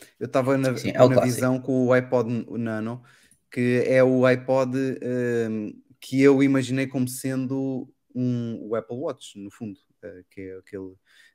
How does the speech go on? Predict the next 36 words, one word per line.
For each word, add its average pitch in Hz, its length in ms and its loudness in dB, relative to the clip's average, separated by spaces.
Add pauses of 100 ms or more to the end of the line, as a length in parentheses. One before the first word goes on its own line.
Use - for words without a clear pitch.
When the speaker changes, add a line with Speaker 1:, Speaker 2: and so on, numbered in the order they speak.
(120)
Speaker 1:
quadradinho 120 680 2
Speaker 2:
Hum. 127 140 -2
Speaker 1:
que 127 120 -10
tem 113 300 -4
um 107 520 -4
ecrã 120 580 -2 (500)
e 110 160 -6
tem 107 240 -6
Speaker 2:
Yeah. 104 160 0
Speaker 1:
ali 104 180 -4
dois 107 240 0
ou 107 80 0
três 107 320 -6
ícones 110 580 -8 (160)
que 101 260 -10
a 95 60 -10
pessoa 90 260 -12
pode 95 340 -10 (400)
escolher, 95 460 -10 (360)
que 107 120 -8
eu, 101 600 -2
eh, 82 440 -6 (180)
ainda 107 240 -2
me 107 80 0
lembro 110 160 0
perfeitamente 107 560 -4 (380)
de 117 80 0
imaginar, 113 500 4
"Epá, 156 200 -2
se - 160 -12
nós 127 240 -4
pudéssemos 123 440 -4
pôr 120 200 -4
isto 120 200 -6
no 123 140 0
pulso - 440 -8